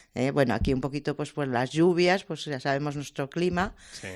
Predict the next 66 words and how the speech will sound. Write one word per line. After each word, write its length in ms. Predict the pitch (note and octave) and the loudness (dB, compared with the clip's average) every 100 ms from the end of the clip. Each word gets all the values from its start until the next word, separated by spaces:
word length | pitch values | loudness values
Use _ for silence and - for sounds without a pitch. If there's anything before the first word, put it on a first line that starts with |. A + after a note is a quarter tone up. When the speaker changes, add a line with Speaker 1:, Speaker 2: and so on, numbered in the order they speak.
| F2 | -2
Speaker 1:
está 280 | D#3+ D#3 D3+ | 0 4 4
un 60 | |
poquito 500 | D3+ D3 D3+ D3 D3+ | 4 0 0 -2 -2
más 180 | D3 D3+ | 0 -2
parado, 440 | - D3+ D#3+ F#3 G3+ | 0 2 2 2 -2
pero 340 | D#3 C3 A2 - | -2 -4 -6 -6
yo 220 | C3+ B2 | -4 -4
creo 200 | B2 B2+ | -6 -6
que 120 | B2 | -8
ya 160 | B2 A#2+ | -6 -4
en 120 | C3 | -4
un 60 | |
par 160 | B2+ A#2+ | -2 -2
de 160 | A#2+ A#2+ | -2 -2
días 340 | B2+ C#3 C#3+ | 0 0 -2
nos 220 | C#3+ B2 | -4 -4
salga 280 | C3+ C3 C3 | -2 -2 -4
el 80 | B2+ | -6
sol, 320 | - E3 A#3 | 0 4 4
<laughs> 160 | - - | 2 2
a 80 | G#3+ | 4
Speaker 2:
Sí, 60 | |
Speaker 1:
ver 180 | E3+ F3+ | 6 6
el 140 | E3 D#3+ | 4 2
Speaker 2:
sí, 60 | |
Speaker 1:
tiempo, 520 | F3 F3 F3+ F#3+ A3+ C4 | 4 4 4 4 4 2
Speaker 2:
sí. 300 | G#3+ - - | -8 -14 -2
Speaker 1:
y 140 | F3 E3+ | 4 6
ya 160 | D#3 | 6
esto 340 | D3+ - E3 D3+ | 4 0 -6 -2
se 200 | - D3+ | 2 4
active 460 | D3+ - D#3 D3 | 2 0 0 2
otra 240 | C#3 C#3 B2 | 0 -2 -2
vez. 200 | B2 - | -4 -8
<laughs> 60 | - | -6
Speaker 2:
Seguro 420 | F#2 F2+ F#2 F2+ | -2 -2 -2 -4
que 120 | F#2 | -4
sí. 200 | - F2+ - - - | -6 -8 -10 -12 -10
¿En 140 | - A#2+ | -6 -2
qué 120 | C3 | 0
consiste 420 | E3+ G3+ G#3+ - | 2 2 0 0
un 80 | A#2 | 0
proyecto 400 | G#2+ A#2 B2 B2 | 2 0 2 2
de, 340 | A#2+ A#2+ A#2 A2 | 2 4 2 0
de 80 | A2+ | -2
interiorismo? 560 | A2 A2+ G#2+ G2+ G#2 | 0 2 2 2 0
Porque 180 | G2 G#2+ | -2 -4
entiendo 280 | G2+ G#2+ B2 | -4 -2 -2
que 80 | C#3 | 0
debe 160 | B2 B2+ | 0 0
de 60 | |
ser 200 | - B2+ - | 0 -2 0
algo 320 | A#2 A2 A2+ | -2 0 0
más 200 | A2+ B2 | 0 -4
que 280 | - G#2 - | -4 -4 -4
ir 200 | - G#2+ | -4 -2
a 80 | G#2+ | 0
la, 360 | G2+ F#2+ G2 - - - | 0 -2 -4 -10 -12 -4
que, 180 | G#2+ | -4
que 140 | F#2 G#2+ | -2 -2
ir 80 | G2 | -2
a 60 | |
la 120 | F2+ | -4
tienda 280 | - G#2 F2 | -10 -14 -12
en 60 | E2+ | -10
sí. 200 | - | -12